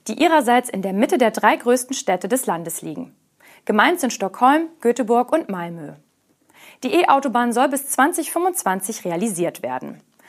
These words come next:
Allerdings ist die Lademethode noch unklar. Fest steht nur, dass die Autobahn kompatible Fahrzeuge während der Fahrt laden soll. Offen ist, ob dies per Oberleitung oder per konduktiven beziehungsweise induktiven Straßensystemen erfolgen soll.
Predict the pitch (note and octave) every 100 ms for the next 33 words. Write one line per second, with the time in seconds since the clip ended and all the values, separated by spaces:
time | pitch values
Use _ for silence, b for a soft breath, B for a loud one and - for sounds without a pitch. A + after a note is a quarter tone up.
0 | B B - C4+ C#4+ F#4 - D4 C#4 D4+
1 | G#3+ G3+ A3+ A3+ - F3+ G3+ A#3+ - F#3+
2 | F#3 - D3 - _ b b b - F#3+
3 | F3+ - A#3 A#3 C4 E4 C4+ C#4 C#4+ -
4 | A3 B3 A3 A3+ A#3 D4+ F4 D4 E4 G3+
5 | A3+ - A3+ - A3+ A3 A3+ A3+ B B
6 | B3+ C#4+ D4 C4+ - E3+ G3 E3 D#3 C#3+
7 | D3 C3 F#3 _ b b b b - F3
8 | A#3 A3 B3+ C4+ A3 - A3 - G#3 -
9 | E4 A3+ F#3+ G3 - F#3+ D4+ F4 E4+ D#4
10 | - F3+ F#3 F#3+ - F#3+ A3+ A#3 - A3
11 | A#3 A3+ A3+ A3+ D4 E4+ G3+ - F#3 G#3
12 | G#3+ - E3+ F3+ G3 G3+ - F3 F3 A3+
13 | F#3 E3+ E3 D#3 D3+ D3